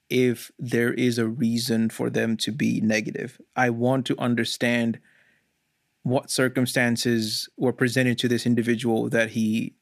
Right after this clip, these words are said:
ended up being what he is. Now, I'm not sure if it's something such, such a thing as, you know, like, uh,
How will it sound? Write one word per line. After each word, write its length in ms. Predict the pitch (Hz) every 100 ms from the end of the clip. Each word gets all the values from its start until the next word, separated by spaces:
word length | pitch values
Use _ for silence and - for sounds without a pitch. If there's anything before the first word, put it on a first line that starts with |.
| -
ended 280 | 127 117 117
up 120 | 117 -
being 340 | 123 117 110 107
what 220 | 110 -
he 160 | 113 117
is. 220 | - - _ - _ _ _ _ _ _
Now, 460 | 127 123 120 113 - _ _ _ _ _
I'm 240 | 131 127 135
not 240 | 160 -
sure 340 | - 143 151
if 240 | - 131 -
it's 160 | 131
something 600 | - 131 127 139 131 127
such, 260 | 110 127 117
such 240 | - 123
a 60 | 117
thing 280 | - 123 120
as, 160 | 113
you 60 | 117
know, 140 | 113
like, 320 | 120 120 110 120
uh, 200 | 110